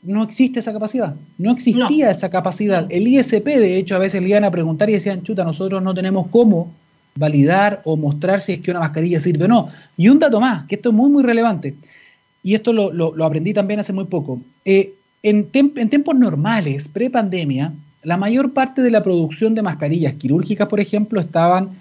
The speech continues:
Speaker 1: centrados o basados en China. Allá tenían algo así como mil quinientas fábricas de mascarillas, por ejemplo. El resto estaba en Estados Unidos con tres M, pero la mayoría estaba en China. Mil quinientas,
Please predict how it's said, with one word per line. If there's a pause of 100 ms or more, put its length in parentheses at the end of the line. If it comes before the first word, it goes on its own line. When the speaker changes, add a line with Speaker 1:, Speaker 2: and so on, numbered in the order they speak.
(180)
Speaker 1:
centrados
o
basados
en
China. (380)
Allá
tenían
algo
así
como
mil
quinientas
fábricas
de
mascarillas,
por
ejemplo.
El
resto
estaba
en
Estados
Unidos
con
tres
M,
pero
la
mayoría
estaba
en
China. (720)
Mil
quinientas,